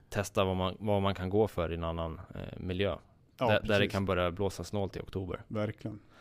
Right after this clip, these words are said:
Speaker 1: Eller i maj.
Speaker 2: Ja.
Speaker 1: <laughs> Beroende på tålamodsnivån.
Speaker 2: Precis.
Speaker 1: Men, eh, vad är det som väntar då? Det var en bra fråga. Vi fick lite input på Twitter och, och i mailkorgen här inför poddinspelningen. Vad är det som väntar honom, eh, om han tar över? Och det handlar ju då såklart om,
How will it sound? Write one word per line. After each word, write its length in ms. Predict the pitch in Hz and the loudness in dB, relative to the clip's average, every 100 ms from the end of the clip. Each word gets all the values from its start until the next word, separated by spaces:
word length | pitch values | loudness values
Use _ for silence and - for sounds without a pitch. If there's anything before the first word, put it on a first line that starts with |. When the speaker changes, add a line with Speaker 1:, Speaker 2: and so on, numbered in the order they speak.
| - - | -20 -16
Speaker 1:
Eller 280 | - 95 90 | -4 0 2
i 100 | 87 | 2
maj. 380 | 85 90 76 - - _ _ | 2 0 0 -6 -18 _ _
Speaker 2:
Ja. 160 | - 101 - - - - - 156 - | -10 -6 -4 2 2 2 4 4 6
Speaker 1:
<laughs> 0 | |
Beroende 440 | 156 127 131 160 135 | 4 8 10 10 8
på 140 | 139 | 6
tålamodsnivån. 920 | - 127 120 117 120 113 123 123 110 | 6 8 8 8 6 6 6 8 6
Speaker 2:
Precis. 600 | 107 98 101 - - - | 4 -4 -6 -8 -10 -10
Speaker 1:
Men, 240 | - 135 131 | 8 8 10
eh, 480 | 123 120 98 69 69 | 10 10 8 -2 -8
vad 240 | 120 143 | 6 8
är 40 | 160 | 8
det 100 | 156 | 6
som 160 | 151 | 4
väntar 380 | 135 175 123 190 | 4 4 4 4
då? 60 | 127 | 4
Det 60 | |
var 80 | 131 | 4
en 80 | 151 | 4
bra 180 | 143 143 | 6 6
fråga. 320 | - 135 135 | 6 4 4
Vi 100 | 120 | 2
fick 220 | - - | 0 0
lite 220 | 139 123 | 0 2
input 400 | 120 147 - 113 | 4 4 2 0
på 80 | 110 | 0
Twitter 540 | - 131 - - 107 | 0 0 0 2 6
och, 240 | 101 98 - | 6 4 2
och 340 | 107 95 90 | 2 2 2
i 120 | 87 | 0
mailkorgen 640 | 104 107 95 - 120 110 95 | 2 4 2 4 6 6 6
här 100 | 90 | 2
inför 280 | 92 - 98 | 2 0 0
poddinspelningen. 720 | - 98 90 - - - 98 | 2 0 -2 -4 -4 -2 2
Vad 100 | 123 | 4
är 40 | |
det 80 | 123 | 4
som 180 | 127 120 | 2 2
väntar 360 | 135 113 107 | 2 2 0
honom, 400 | 135 120 101 90 - | 0 2 0 -2 -4
eh, 240 | 95 92 | -6 -6
om 220 | 95 - | -4 -2
han 100 | 98 | -2
tar 120 | 87 95 | -2 2
över? 260 | 107 90 | 2 2
Och 60 | 92 | 2
det 80 | 104 | 4
handlar 320 | 123 101 110 | 4 4 2
ju 80 | 104 | 2
då 200 | 90 87 | 0 -4
såklart 420 | - 87 80 - | -6 -6 -4 -4
om, 160 | 85 | -6